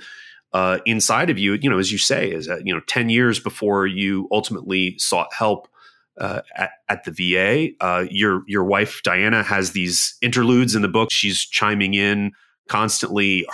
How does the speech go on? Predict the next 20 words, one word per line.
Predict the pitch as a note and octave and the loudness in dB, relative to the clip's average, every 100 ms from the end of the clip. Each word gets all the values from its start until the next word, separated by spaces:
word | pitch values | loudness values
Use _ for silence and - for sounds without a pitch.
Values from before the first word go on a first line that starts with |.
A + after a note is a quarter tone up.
| - | 0
her | A#2+ | 2
perception | C#3 C#3 C3 C#3 C#3 C#3+ | 2 -2 0 0 0 0
of | C#3 | 0
what | C3 B2+ | 0 -2
was | B2 | -4
going | - B2+ B2+ | 0 2 2
on. | B2+ C3 C3 C3 - | 2 2 2 0 -4
And | A#2 A#2 | -4 -2
so | - C#3+ C3+ C#3 - _ - | 0 4 4 2 -2 _ -4
start | - - - G#3 A#3 - | -2 0 0 2 0 0
with | E3+ E3 C3+ - _ _ _ _ C3+ C3 | 2 2 2 -8 _ _ _ _ -12 -4
describing | C3 - - B2+ C3+ C3 A#2+ A#2 A2 - - _ _ _ _ _ - | -2 0 0 2 4 4 2 2 -2 -6 -20 _ _ _ _ _ -14
what | G#2 A#2+ B2 B2+ F#3 | -8 -6 -4 0 2
was | G3 E3+ D#3 | 4 2 4
that, | B2+ - | 0 0
the, | B2 A2+ A2+ A#2 | -4 -2 -2 -2
the | A2+ A#2 | -4 -2
main | A#2 C#3 D#3 D#3+ | 2 2 4 2
contrast | - A#2 F#2 - F2 E2 - | 0 -2 -2 0 -2 -2 -6
between | G#2 - G#2+ G#2 G2 | -8 -2 0 0 -2